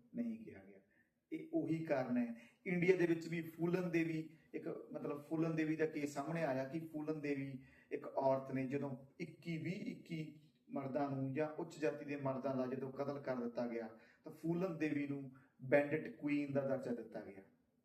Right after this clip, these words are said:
ਪਰ ਇਹ ਕਿਸੇ ਨੇ ਨਹੀਂ ਦੇਖਿਆ ਕਿ ਕੀ ਕਾਰਨ ਸੀ ਕਿ ਉਹ ਔਰਤ ਨੂੰ ਹਥਿਆਰ ਚੱਕਣੇ ਪਏ, ਕੀ ਕਾਰਨ ਸੀ ਕਿ ਕਿਹੜੇ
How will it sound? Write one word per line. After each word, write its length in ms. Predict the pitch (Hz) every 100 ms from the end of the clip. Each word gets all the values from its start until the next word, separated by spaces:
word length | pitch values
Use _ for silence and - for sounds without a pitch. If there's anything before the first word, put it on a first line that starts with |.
| _ _ _ -
ਪਰ 260 | 143 - -
ਇਹ 160 | 175 196
ਕਿਸੇ 260 | 196 185 233
ਨੇ 120 | 220
ਨਹੀਂ 120 | 190
ਦੇਖਿਆ 400 | 156 143 160 147 - -
ਕਿ 100 | 170
ਕੀ 420 | 160 - 190 208
ਕਾਰਨ 400 | - 170 151 139
ਸੀ 340 | 123 135 123 - - _
ਕਿ 140 | 170
ਉਹ 120 | 185 190
ਔਰਤ 340 | 147 143 -
ਨੂੰ 220 | 147 143
ਹਥਿਆਰ 240 | 170 156 139
ਚੱਕਣੇ 380 | 127 - 120
ਪਏ, 200 | 117 117 104 - - _
ਕੀ 240 | 185 196 196
ਕਾਰਨ 360 | 175 147 147
ਸੀ 320 | 135 139 135 - - -
ਕਿ 100 | 175
ਕਿਹੜੇ 340 | - 196